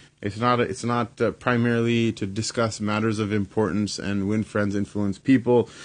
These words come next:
and, uh, you know, hobnob with the people running for City Hall in your masjid ward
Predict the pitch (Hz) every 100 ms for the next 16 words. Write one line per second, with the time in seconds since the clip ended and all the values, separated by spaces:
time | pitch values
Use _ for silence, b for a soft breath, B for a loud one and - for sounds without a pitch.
0 | B B 110 107 101 101 98 92 107 101
1 | 98 - 123 113 123 110 104 110 - 107
2 | 104 85 - 92 - 117 113 110 107 101
3 | 107 - 110 107 120 123 113 110 107 104
4 | 113 - 98 104 120 120 110